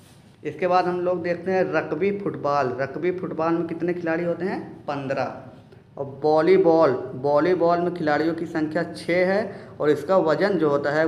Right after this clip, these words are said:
गेंद की, वो दो सौ पचास से दो सौ अस्सी ग्राम होता है। वॉलीबॉल की वजन गेंद की दो सौ पचास से दो सौ अस्सी ग्राम तक, और खिलाड़ियों की संख्या कितना है? छः।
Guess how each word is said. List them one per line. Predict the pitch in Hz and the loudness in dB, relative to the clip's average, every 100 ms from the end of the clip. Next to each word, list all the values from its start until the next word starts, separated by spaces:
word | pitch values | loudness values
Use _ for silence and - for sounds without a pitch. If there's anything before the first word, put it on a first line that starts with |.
| 160 | 0
गेंद | 151 147 135 | -2 -2 -2
की, | 131 202 | -6 -4
वो | 208 | -4
दो | 170 165 175 | -2 -2 -2
सौ | 180 | -2
पचास | 185 156 151 165 180 - | -4 -4 0 0 -2 -6
से | |
दो | 170 165 | -2 -2
सौ | 165 156 | 0 -2
अस्सी | 127 - 156 | -4 -6 -4
ग्राम | 135 156 196 | -2 -2 -4
होता | 175 127 127 | -6 -4 -2
है। | 123 127 | -4 -2
वॉलीबॉल | 139 143 165 170 170 170 | 0 2 2 2 0 -2
की | 170 | -4
वजन | 156 151 208 254 - - - - - | -4 -4 -4 -6 -10 -18 -20 -20 -14
गेंद | 135 160 160 | -2 0 0
की | - 226 247 170 | -4 -8 -8 -2
दो | 165 | 0
सौ | 170 185 | 0 0
पचास | 165 143 156 170 175 | 0 0 2 0 0
से | |
दो | 160 160 | 0 2
सौ | 160 165 | 2 2
अस्सी | 156 - 196 269 - - - | 0 0 -2 -4 -6 -16 -12
ग्राम | 127 131 120 113 | -2 0 0 -4
तक, | 120 113 - - | -8 -12 -16 -14
और | 139 | -12
खिलाड़ियों | - 143 147 170 | -4 0 0 0
की | - | -2
संख्या | 170 165 170 | -2 0 -2
कितना | 160 170 | -2 -2
है? | 214 226 - | 0 -4 -8
छः। | - 135 117 | -8 -6 -6